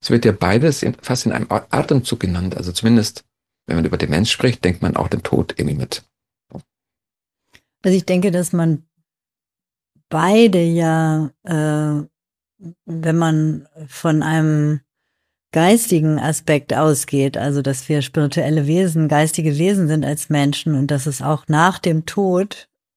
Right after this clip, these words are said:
Speaker 2: äh, noch sozusagen auf der anderen Seite weitergeht, dann haben, kriegen wir sofort ein anderes Bild davon. Und dann kriegen wir nicht nur ein anderes Bild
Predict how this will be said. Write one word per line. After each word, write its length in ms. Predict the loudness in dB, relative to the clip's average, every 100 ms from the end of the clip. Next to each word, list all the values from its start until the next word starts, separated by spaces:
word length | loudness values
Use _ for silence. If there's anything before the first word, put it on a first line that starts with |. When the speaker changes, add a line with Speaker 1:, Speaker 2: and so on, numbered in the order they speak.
| _
Speaker 2:
äh, 460 | -6 -2 0 0 -2
noch 600 | -4 -6 -2 0 0 -4
sozusagen 520 | -4 -2 -2 0 0
auf 120 | 0 0
der 140 | 2
anderen 380 | 2 2 2 2
Seite 480 | 2 2 2 0 2
weitergeht, 840 | 2 2 0 0 0 0 -2 -6 _ _ _ _ _ _ _ _ _ _ _ _ _ _
dann 560 | 4 6 6 6 4 4
haben, 260 | 4 2 -2
kriegen 280 | 0 2 2
wir 100 | 2
sofort 420 | 0 0 0 2
ein 60 |
anderes 340 | 0 0 0 0
Bild 260 | 2 2
davon. 540 | 2 -2 0 2 2 0
Und 100 | 2
dann 140 | 2 4
kriegen 280 | 2 4
wir 80 | 4
nicht 240 | 4 4 4
nur 100 | 4
ein 100 | 4
anderes 300 | 4 2 2
Bild 500 | 4 4 2 -6